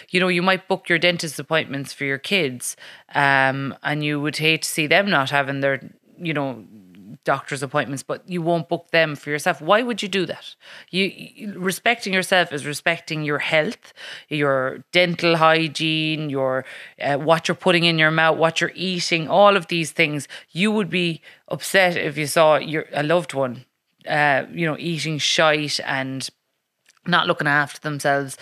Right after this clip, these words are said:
drinking too much. So why do we do these things? So self-care is more than just booking an appointment. Absolutely, I'm all for booking appointments. I'm flat out with appointments, getting nails done, getting massages, all that.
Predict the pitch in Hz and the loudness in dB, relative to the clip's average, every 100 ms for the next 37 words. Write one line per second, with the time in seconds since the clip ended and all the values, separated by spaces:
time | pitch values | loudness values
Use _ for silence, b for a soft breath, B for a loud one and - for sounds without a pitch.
0 | B B - 175 156 147 160 151 147 - | B B 0 0 0 -2 -2 -2 -2 -4
1 | - - 165 156 160 196 190 170 180 156 | -8 -2 -2 2 4 4 2 0 0 -2
2 | 147 127 123 - 143 135 - 156 B B | -4 -8 -12 -8 -6 -4 -4 -4 B B
3 | - - 208 214 - 185 165 160 139 156 | -2 2 2 0 0 4 4 2 -2 0
4 | 156 165 160 151 - 151 143 139 135 123 | 2 2 0 -2 -2 -6 -4 -4 -4 -4
5 | 135 147 143 127 131 - 170 - 160 180 | -4 -2 -2 -4 -2 -2 -2 -4 -2 -2
6 | 208 160 147 - 151 147 147 147 135 139 | -2 -4 -4 -4 -2 0 0 -2 -6 -6
7 | - 139 147 139 127 127 131 - 151 151 | -4 -4 -2 -4 -6 -8 -10 -4 -2 0
8 | 156 151 135 139 131 135 - 135 - 135 | -2 -2 -6 -6 -4 -4 -4 -10 -8 -8
9 | 127 139 143 143 131 139 135 139 127 127 | -6 0 0 0 -2 -4 -2 -4 -6 -6
10 | 135 131 151 143 139 143 131 135 135 131 | -8 -2 2 4 2 -2 -2 -2 0 -2